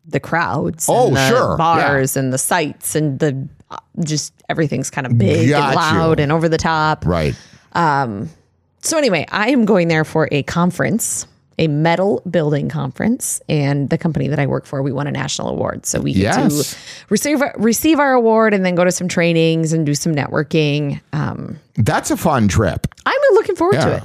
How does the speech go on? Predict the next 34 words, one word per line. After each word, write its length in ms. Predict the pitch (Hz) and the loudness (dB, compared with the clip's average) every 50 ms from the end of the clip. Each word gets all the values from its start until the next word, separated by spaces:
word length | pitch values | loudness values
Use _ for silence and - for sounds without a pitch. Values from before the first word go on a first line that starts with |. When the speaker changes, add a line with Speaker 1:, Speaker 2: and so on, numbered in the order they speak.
| - - | -6 -2
Speaker 2:
that 180 | 78 85 90 | 0 0 2
is 140 | 92 80 76 | 2 0 0
a 60 | 76 | -2
fun 240 | - 85 71 65 60 | -2 0 0 0 0
trip. 180 | - - - - | -2 -2 -2 0
Speaker 1:
Yeah, 160 | 185 147 - | -2 -2 0
I 60 | - | 0
am 140 | 180 185 185 | 0 0 0
looking 220 | 180 185 180 202 160 | 0 0 0 -2 0
forward 200 | - 160 165 156 | 0 0 0 0
to 80 | - 160 | 0 -2
it. 140 | - - | -2 -2
So 360 | - - 165 156 143 113 - _ _ _ _ _ - | -2 0 0 0 0 -2 -4 _ _ _ _ _ -4
I 120 | 165 180 | -2 0
haven't 200 | 185 170 156 160 | 0 2 0 0
even, 320 | 156 143 139 127 123 - - - | 0 0 0 0 -2 -2 -4 -4
like, 240 | 147 139 131 - - - - _ - | -2 -2 -2 -2 -4 -8 -10 _ -4
laid 380 | - 160 165 156 160 160 147 | 0 2 4 4 4 2 2
this 180 | 156 156 165 - | 2 0 0 0
bomb 300 | - 143 147 107 110 107 | -2 -4 -4 -4 -6 -6
on 160 | - 113 143 | -6 -6 -4
you 80 | 139 131 | -4 -4
yet. 340 | 139 101 90 76 110 - - _ _ - - | -4 -2 -2 -2 -4 -4 -8 _ _ -6 -4
Speaker 2:
Yeah. 200 | 143 71 69 64 - | -2 0 -2 -2 -2
Speaker 1:
Taylor 380 | - - 190 190 196 185 180 156 | 0 2 2 4 4 2 2 0
Swift 420 | - - - 196 196 175 - 170 | -2 -4 -2 -2 -2 -2 -2 -2
is 120 | 156 139 151 | -2 -2 -2
in 100 | - 131 | -4 -4
town 260 | - - - 87 - | -6 -6 -8 -8 -6
this 160 | - - - | -6 -8 -6
weekend 440 | - 92 - - - - - - - | -6 -8 -8 -8 -12 -12 -10 -6 -4
in 120 | 147 143 | -2 -2
Nashville. 540 | 135 127 120 - - - - - - - - _ _ - | -2 -2 -4 -4 -6 -6 -8 -8 -10 -10 -14 _ _ 0
Speaker 2:
Oh, 800 | 156 185 226 254 269 277 269 254 220 170 131 101 73 - - | 2 4 4 4 6 6 6 6 6 6 4 4 2 0 -4